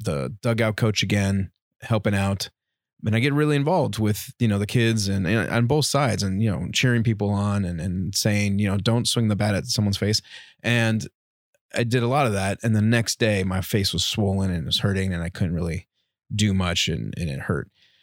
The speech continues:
So I had to be careful still. And, uh, I'm learning that day by day, I, I find new limitations <laughs> that, that hopefully are, are going to end up going away and, uh,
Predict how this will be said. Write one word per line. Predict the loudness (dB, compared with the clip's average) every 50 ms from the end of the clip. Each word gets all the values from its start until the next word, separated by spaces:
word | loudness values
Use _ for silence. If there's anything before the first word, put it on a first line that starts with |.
| _ _ _ _ _
So | -8 -2 0
I | 2 2
had | 2 2
to | 0
be | 0
careful | 0 0 -2 0 -2 -2
still. | -2 -2 -4 -6 -8 -10 _ _ -4
And, | -2 0 0 2 0 0 0
uh, | 0 -2 0
I'm | 0 0 2
learning | 2 2 2 2
that | 2 2 2 0 0 0 0
day | 0 2 2
by | 2 2
day, | 2 0 0 0 0 0 0 -2
I, | -2 -2 -4
I | -4
find | -2 -2 0 0 2 0 0 -2 -4 -2
new | 0 0 2 2
limitations | 2 2 0 0 0 0 0 0 0 0 0 0 -2 -4 -6 -4 -2 0 0 -2 -4
<laughs> | -8 -14 -18 -20 _ _ -2
that, | 0 0 2 0 0
that | -2 0 0 0 0 -2 -6 -10 -10 -10 -4
hopefully | 0 0 0 0 0 0 2 2 2
are, | 2 2 0 0
are | 0 -2 -2
going | -2 0 -2 0 0 0
to | 0 0 0 -2 -2 -4 -8 _ _ _ _ _ _ _
end | -2 0 2 2 2
up | 2 0 -2 -4 -10 -18 _ _ _ _ _ _ _ _ -4
going | -2 -2 -2 -2 -2
away | -2 -2 -2 -2 -2 -2 -2
and, | -4 -4 -6
uh, | -6 -8 -10